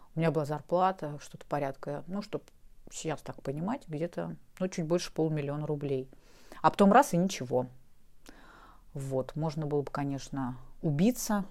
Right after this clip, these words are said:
упиться и вообще разозлиться на весь мир, но нет. Что-то всё-таки в моей генетике такое есть, что не дало мне,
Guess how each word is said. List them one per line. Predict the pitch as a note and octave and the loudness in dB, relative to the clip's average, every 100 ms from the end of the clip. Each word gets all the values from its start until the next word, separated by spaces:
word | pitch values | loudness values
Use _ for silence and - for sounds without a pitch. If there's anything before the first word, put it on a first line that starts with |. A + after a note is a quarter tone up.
| - - - - | -10 -20 -18 -2
упиться | E3+ D#3+ F#3+ A3+ - F3 D#3+ - - - - - | 0 2 2 2 0 0 -2 -4 -18 -20 -20 -12
и | D3 | -4
вообще | C#3 - D3+ | -4 -2 -2
разозлиться | C#3 C#3 C#3 E3 - C#3+ | 0 2 2 0 -2 -4
на | C3 | -4
весь | C3+ - | -4 -2
мир, | G#3 A#3 | -2 2
но | G#3+ | 2
нет. | F#3 F3+ - - - - - - | 2 -2 -8 -16 -16 -18 -20 -20
Что-то | - - - - | -18 -6 -4 -2
всё-таки | - - D#3+ E3+ - | -4 -6 -8 -8 -6
в | C#3+ | -6
моей | D3 D#3+ | -4 -4
генетике | D#3 C#3+ D#3 - - | -4 -4 -6 -8 -10
такое | - - C#3+ C3+ | -8 -4 -2 -2
есть, | C#3 E3+ - | -2 -4 -6
что | - - | -10 -8
не | C#3 C#3 | -6 -6
дало | C3 C3+ C3+ | -4 -4 -4
мне, | C3 C#3 - | -6 -8 -10